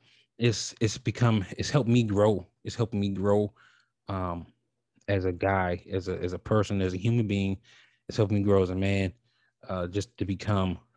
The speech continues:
a little bit, you know, a little bit more open and having that human interaction, because even though this is over the,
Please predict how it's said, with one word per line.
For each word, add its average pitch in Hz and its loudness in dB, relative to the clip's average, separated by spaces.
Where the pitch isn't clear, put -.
a 95 0
little 98 2
bit, 92 2
you 107 0
know, 92 0
a - -8
little 110 2
bit 107 2
more 98 0
open 87 -6
and 127 4
having 143 6
that 113 4
human 110 4
interaction, 98 -2
because 92 -6
even 143 4
though 131 6
this 117 0
is 104 -2
over 104 4
the, 101 -2